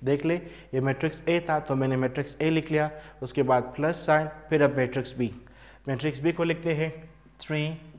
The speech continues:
सिक्स, माइनस वन, फ़ोर।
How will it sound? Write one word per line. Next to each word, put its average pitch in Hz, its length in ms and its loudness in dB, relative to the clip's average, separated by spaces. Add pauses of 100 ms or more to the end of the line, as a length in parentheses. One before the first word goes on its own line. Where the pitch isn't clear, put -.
(100)
सिक्स, - 600 -10 (280)
माइनस 135 500 -2
वन, 139 160 0 (380)
फ़ोर। 101 300 -14